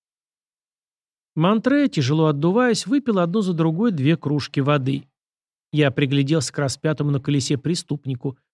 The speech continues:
Тот находился без сознания, но при этом был жив. Палач посмотрел на судью, тот ответил ему быстрым и одобрительным кивком. Всё прошло согласно контракту. Дальнейшие действия, как оказалось,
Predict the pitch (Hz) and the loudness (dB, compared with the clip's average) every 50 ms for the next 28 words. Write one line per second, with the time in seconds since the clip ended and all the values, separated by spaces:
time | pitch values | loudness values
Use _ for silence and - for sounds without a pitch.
0 | _ - 277 277 - 254 202 - 196 190 190 226 208 - - 185 170 185 - - | _ -6 -4 -2 0 0 0 2 0 0 0 0 -2 -2 -4 -4 -4 -4 -4 -2
1 | - 196 185 151 139 151 143 131 127 123 127 127 131 123 - 151 196 247 254 - | -2 0 0 0 2 2 2 2 2 2 2 2 0 0 0 2 2 2 0 0
2 | 247 214 190 208 208 208 170 123 123 135 - - _ _ _ _ _ _ _ _ | 0 0 2 2 2 2 2 0 -2 -4 -4 -8 _ _ _ _ _ _ _ _
3 | _ _ _ _ _ _ _ _ _ - 147 147 143 135 123 - - 147 123 - | _ _ _ _ _ _ _ _ _ 0 2 2 2 2 0 -2 -4 -6 -4 -2
4 | 147 143 131 147 147 139 139 139 127 - - 135 127 123 143 202 240 220 - _ | -2 0 0 0 0 0 0 0 -2 -2 -2 -4 -2 -2 0 -2 -2 -2 -6 _
5 | _ _ _ _ - 285 - 247 190 - 196 202 190 190 185 170 165 147 135 147 | _ _ _ _ -6 -2 -2 -2 -2 -2 -4 -2 -2 0 0 0 0 0 0 0
6 | 226 254 - - 208 202 190 - - 175 147 135 139 139 131 143 160 135 - 160 | -2 -2 -2 -2 -4 -6 -4 -4 -2 -2 0 2 2 2 2 2 0 0 0 -2
7 | 147 147 139 127 - 175 160 - - - 131 131 127 - _ _ _ _ - - | -2 -2 -2 -4 -4 -8 -8 -6 -6 -4 -4 -4 -6 -8 _ _ _ _ -4 -2
8 | 233 277 247 - 170 143 - - - 175 165 - 170 147 127 135 131 131 123 - | -2 -2 0 0 -2 -2 -2 -2 -4 -4 -2 0 0 0 2 2 2 2 0 -2
9 | 147 123 - 156 165 196 175 160 147 139 127 - - - 139 - _ _ _ _ | -6 -4 -2 -2 -2 0 -2 -2 -4 -4 -6 -8 -10 -12 -12 -12 _ _ _ _
10 | _ _ _ _ _ _ _ _ _ 156 147 147 143 139 139 135 135 131 - - | _ _ _ _ _ _ _ _ _ -2 0 2 2 2 2 2 2 0 0 -2
11 | 143 135 127 147 190 202 - - - 113 - 139 123 123 - 147 131 123 156 170 | -2 0 0 0 0 -2 -2 -4 -4 -4 -4 -6 -6 -2 -2 0 2 2 2 2
12 | 170 - - | 2 0 -4